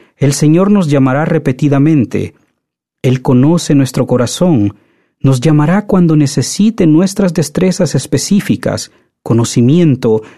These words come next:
o sensibilidad al Espíritu. Nos llamará de acuerdo con nuestra disposición para oír su voz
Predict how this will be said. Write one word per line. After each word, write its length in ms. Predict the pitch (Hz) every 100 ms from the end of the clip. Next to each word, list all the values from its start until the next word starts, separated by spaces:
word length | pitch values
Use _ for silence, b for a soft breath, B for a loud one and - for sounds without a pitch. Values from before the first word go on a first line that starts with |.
| B
o 100 | 127
sensibilidad 800 | - 139 135 135 135 123 139 165
al 100 | 156
Espíritu. 760 | 143 - 175 120 - 101 107 - _ _ _ _ _
Nos 180 | 113 107
llamará 440 | 113 107 104 131 147
de 160 | 143
acuerdo 480 | 131 139 147 147 143
con 240 | 131 117
nuestra 360 | 120 151 151 160
disposición 840 | 151 - 143 143 123 - 156 180 160
para 240 | 139 131
oír 300 | 127 131 143
su 160 | - 143
voz 380 | 147 131 135